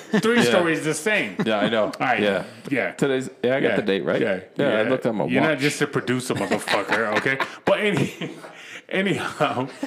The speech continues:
Speaker 1: you know, here it comes. It's coming to an end.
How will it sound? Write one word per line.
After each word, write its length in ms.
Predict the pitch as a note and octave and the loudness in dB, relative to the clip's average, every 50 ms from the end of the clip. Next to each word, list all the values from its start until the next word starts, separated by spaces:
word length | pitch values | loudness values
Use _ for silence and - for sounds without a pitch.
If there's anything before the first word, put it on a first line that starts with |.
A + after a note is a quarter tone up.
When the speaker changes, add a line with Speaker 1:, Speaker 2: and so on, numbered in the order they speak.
| - - - A#3 - - | -8 -8 -8 -8 -6 -2
Speaker 1:
you 60 | - D#4 | 0 0
know, 120 | D3+ D3 - - - - - - - - - - - - - - | 0 0 -2 -6 -10 -10 -10 -10 -10 -12 -16 -20 -20 -20 -14 -6
here 160 | - E3 F#3+ | -2 0 0
it 100 | F#3+ F#3 | 0 0
comes. 300 | F#3 F#3 F3 D#3 A#2+ A#2 | 0 0 2 0 0 0
It's 320 | A#2+ B2 C3 C3 C3+ C3+ C3 | -2 -2 -2 -4 -4 -6 -6
coming 220 | - E3+ F3 F3 D#3+ | -4 -4 -4 -2 -2
to 140 | E3 E3 | -2 -2
an 80 | D#3 D3 | 0 0
end. 180 | D3 D3 D3+ | 0 0 0